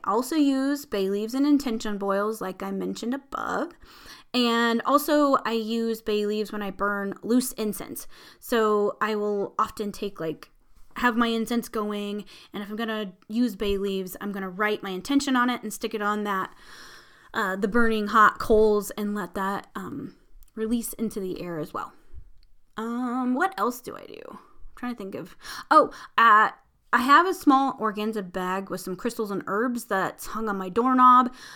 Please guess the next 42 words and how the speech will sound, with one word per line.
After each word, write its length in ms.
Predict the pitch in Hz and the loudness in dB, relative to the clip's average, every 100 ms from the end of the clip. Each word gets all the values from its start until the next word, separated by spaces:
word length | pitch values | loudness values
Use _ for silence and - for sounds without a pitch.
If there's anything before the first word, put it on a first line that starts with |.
| - | -6
Um, 440 | - 233 214 208 - | 2 4 4 0 0
I 160 | 214 220 | 0 2
also 300 | 208 220 240 | 2 0 0
have 260 | 233 214 196 | 2 0 -2
in 140 | 190 202 | -6 -4
that 200 | 220 262 | -2 0
bag 380 | 311 427 - - - - | 0 -2 -10 -20 -20 -18
some, 600 | - 262 220 220 214 - | -2 2 2 2 -2 -4
um, 200 | 202 202 233 | -4 -4 -2
intentions 640 | 247 311 311 214 190 180 | 0 4 2 2 -8 -8
written 380 | - 208 202 196 | -8 -8 -6 -6
on 200 | 190 185 | -4 -6
bay 200 | 185 185 | -6 -4
leaves, 400 | 170 131 - - - | -4 -6 -10 -14 -10
and 100 | 190 | -8
I 80 | 180 | -8
keep 260 | - 220 | -8 -6
that, 240 | 185 156 - _ _ - | -4 -4 -6 _ _ -14
that 240 | 151 - 208 | -8 -8 -8
just, 180 | 208 - | -8 -6
it's 100 | 254 | -4
just 220 | 349 339 | -4 2
one 100 | 349 | 2
of 80 | 349 | 4
those 180 | 359 294 | 2 0
little 200 | 330 302 | 0 0
bags 320 | 302 262 233 | 0 -2 -4
that 100 | 214 | -6
you 100 | 220 | -6
can, 360 | - 233 220 208 - - - | -6 -4 -6 -8 -16 -20 -4
that 80 | 269 | 0
you 140 | 269 | 0
get, 400 | 233 254 269 - | 2 0 0 -2
like, 200 | 240 247 | -4 -4
if 140 | 240 254 | -4 -2
you 80 | |
buy 220 | 240 254 285 | 2 2 4
anything 360 | 285 294 269 | 4 4 4
off 180 | 247 240 | 4 2
Etsy 420 | - 240 247 226 | 0 -4 -4 -6
from, 320 | 233 220 214 - | -4 -4 -4 -6
um, 140 | 208 | -6